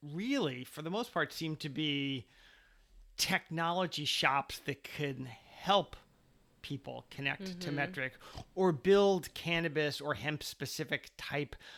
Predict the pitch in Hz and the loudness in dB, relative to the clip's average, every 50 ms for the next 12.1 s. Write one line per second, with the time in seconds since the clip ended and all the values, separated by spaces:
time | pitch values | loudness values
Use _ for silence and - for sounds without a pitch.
0 | - - _ - - 220 220 196 165 165 156 147 143 139 - - - - - - | -20 -18 _ 0 4 4 4 4 4 2 2 2 0 -2 -4 -10 -16 -18 -8 -4
1 | - - - 240 233 226 220 220 208 - - - - _ _ _ _ _ - 214 | 0 4 8 10 10 10 10 8 6 4 -2 -14 -20 _ _ _ _ _ -10 -8
2 | 220 233 233 240 240 226 226 214 220 202 190 196 196 208 214 208 202 196 226 - | -6 -4 0 2 4 4 4 4 2 0 -4 -8 -10 -10 -8 -6 -4 -4 0 2
3 | - 233 180 147 - - 156 202 196 208 185 151 139 _ - 226 240 233 - 233 | 2 0 0 -2 -6 -4 -4 -2 0 -2 -2 -2 -2 _ 2 2 2 2 2 2
4 | 208 170 156 139 - - 190 190 - 196 180 160 - - 160 175 185 220 - - | 4 4 2 2 2 2 2 2 2 0 -2 -2 -2 0 0 0 0 0 -2 -6
5 | 175 - - 165 156 151 156 160 156 - - 180 165 165 151 139 156 151 151 147 | -12 -8 -4 -2 -2 0 0 0 -2 0 0 0 2 0 2 2 4 4 4 4
6 | 139 123 - - - - - - - - - _ _ _ _ _ _ _ _ _ | 2 0 -6 -12 -20 -20 -20 -20 -20 -20 -20 _ _ _ _ _ _ _ _ _
7 | _ _ _ _ _ _ _ _ _ _ _ _ _ _ _ _ _ _ _ _ | _ _ _ _ _ _ _ _ _ _ _ _ _ _ _ _ _ _ _ _
8 | _ _ - - - 175 196 196 185 175 175 165 170 147 180 170 165 160 160 160 | _ _ -6 0 4 8 8 8 8 8 6 6 6 4 4 4 6 6 6 6
9 | - - 175 156 156 151 151 151 160 165 - 208 196 185 - - - 196 190 185 | 4 2 0 0 0 2 2 0 0 2 0 0 0 0 0 2 4 4 4 4
10 | - - 175 185 180 175 196 190 190 - 269 269 247 233 226 226 220 220 214 208 | 2 0 2 2 4 4 2 2 2 0 -2 0 2 2 4 4 4 4 4 4
11 | 202 208 240 262 - 247 208 185 156 151 147 151 - - 160 151 - 185 180 175 | 4 4 4 4 2 0 0 2 4 6 6 6 4 0 -4 2 4 6 6 6
12 | 170 156 | 6 2